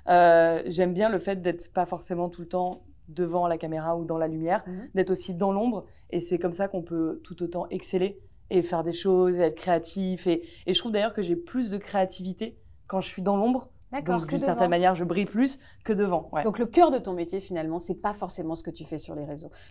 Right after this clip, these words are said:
Speaker 2: Le cœur de ton métier, ton, ta vie, elle est ailleurs, ta vie professionnelle.
Speaker 1: Exactement.
Speaker 2: Et d'ailleurs, j'ai cité, j'ai dit que t'étais storyboardeuse. C'est quoi, en fait, tout tes, t'es quoi ? T'es storyboardeuse ?
Speaker 1: Mes casquettes.
Speaker 2: Ouais, tes
Speaker 1: Ouais,
Speaker 2: casquettes,
Speaker 1: euh,
Speaker 2: t'es
Speaker 1: en
Speaker 2: autrice.
Speaker 1: C'est ça, euh, auteur dans un premier temps, enfin, auteur ou autrice.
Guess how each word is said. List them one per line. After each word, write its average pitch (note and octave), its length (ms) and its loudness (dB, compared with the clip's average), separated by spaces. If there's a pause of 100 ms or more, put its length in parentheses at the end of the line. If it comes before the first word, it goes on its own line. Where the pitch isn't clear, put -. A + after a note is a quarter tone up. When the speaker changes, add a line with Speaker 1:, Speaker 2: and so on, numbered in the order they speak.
Speaker 2:
Le D#3+ 60 -10
cœur A3 160 0
de G3+ 80 2
ton F3+ 160 -4
métier, E3 260 -2
ton, F#3+ 280 -6
ta E3+ 160 2
vie, A3 180 -2
elle D3+ 160 2
est D#3 60 -2
ailleurs, E3+ 360 2
ta D3 120 -8
vie D3 100 -8
professionnelle. C#3+ 580 -12
Speaker 1:
Exactement. F#3+ 400 -2
Speaker 2:
Et E3 40 2
d'ailleurs, A#3 180 6
j'ai G#3 140 -2
cité, D4+ 320 0
j'ai G#3+ 100 -2
dit F3+ 120 -4
que - 40 -20
t'étais E3+ 180 -4
storyboardeuse. G#3 720 -4
C'est A#3+ 140 -4
quoi, A#3 160 -4
en F#3 60 0
fait, D#3 160 -4
tout - 160 -14
tes, D#3 280 0 (220)
t'es G3 120 -2
quoi ? D3 120 0
T'es D#3+ 100 -4
storyboardeuse ? G#3 1040 2
Speaker 1:
Mes F#3 200 0
casquettes. G3 500 0
Speaker 2:
Ouais, F3+ 220 6
tes F#3+ 80 0
Speaker 1:
Ouais, F#3+ 140 6
Speaker 2:
casquettes, G#3+ 260 8
Speaker 1:
euh, F#3+ 140 8
Speaker 2:
t'es - 0 -
Speaker 1:
en F#3+ 80 6
Speaker 2:
autrice. C#4 420 6 (160)
Speaker 1:
C'est A3 160 -2
ça, F3 340 4
euh, E3+ 280 2
auteur G3 280 0
dans F#3+ 200 0
un E3+ 80 0
premier F3 320 -2
temps, G3 140 2
enfin, E3 160 -6
auteur D3 220 -6
ou D3+ 80 -6
autrice. G3+ 280 -8